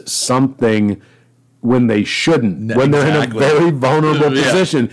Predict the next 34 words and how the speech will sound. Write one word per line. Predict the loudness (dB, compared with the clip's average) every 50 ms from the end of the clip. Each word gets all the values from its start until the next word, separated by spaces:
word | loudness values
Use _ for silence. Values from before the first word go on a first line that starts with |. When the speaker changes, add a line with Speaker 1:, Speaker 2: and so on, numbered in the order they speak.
| -8 -16 -8 -2
Speaker 1:
You | 0 0 0
don't | 2 2 2 2 2 0 0 -2 0
go | 0 2 2 2
to | 2
the | 2 0 0
dungeon | -2 0 0 2 2 2 2 2 2 2 2 2 0 0 -2 -8 -20 _ _
and | -2 0 0 0 0
tell | 0 0 2 2 2
the | 2 0 0
guy | 2 2 2 2 2 2 0
who | 0 0
runs | 0 0 0 0 0 -2 -2
the | -4 -2
dungeon, | 0 0 0 2 0 0 0 0 0 0 -2 -4 -8 -14 _ _ -2
"Hey, | 0 0 2 2 0 -2
I | 0 0 0 2
know | 2 2 2 2 2 2
you're | 2 2 0 0
the | -2 -4
killer." | -6 -4 -2 0 0 0 0 0 -2 -6 -10 -14 _ _ _ _ _ _ _ _ _ _ _
You | 0 0 0 0
go | 0 0 2 2 4 4
and | 2 2 2
do | 2 2 2
it | 2 0 -2
in | -4 -8
public. | -8 -8 -10 -10 -10 -10 -14 -20 -16 -12
You | -8 -4
do | -2 0 2 2
it | 2
when | 0 -2 -2
people | -2 -2 -2 -2 0 0 0
are | 2 2
around. | 2 0 0 0 -2 -4 -6